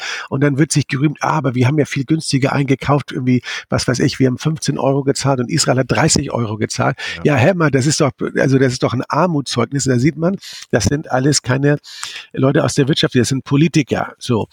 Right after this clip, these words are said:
Speaker 1: Und, äh, das hat das Einzige, glaub ich, was Boris Johnson clever gemacht hat, der hat ja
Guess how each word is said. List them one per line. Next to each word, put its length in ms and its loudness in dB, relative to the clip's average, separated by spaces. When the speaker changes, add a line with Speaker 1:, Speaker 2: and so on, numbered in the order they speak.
Speaker 1:
Und, 360 -2
äh, 160 2
das 180 0
hat 140 2
das 200 2
Einzige, 480 0
glaub 140 0
ich, 100 0
was 120 2
Boris 300 0
Johnson 300 -2
clever 280 2
gemacht 300 -2
hat, 100 2
der 80 4
hat 120 0
ja 200 4